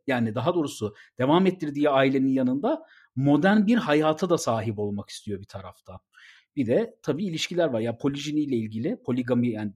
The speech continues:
e-, erkeğin çok eşli olmasıyla ilgili şeyin çok çalışması vardır. Satoshi Kanazawa diye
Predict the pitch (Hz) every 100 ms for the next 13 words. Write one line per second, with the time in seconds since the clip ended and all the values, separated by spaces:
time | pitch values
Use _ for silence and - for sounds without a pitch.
0 | - 120 - 123 120 127 151 175 - -
1 | 117 104 107 - 107 104 104 - 104 104
2 | 113 190 262 _ - - - 139 143 117
3 | 110 104 104 - 104 98 101 - 117 160
4 | - 156 117 120 139 127 110 107 135 180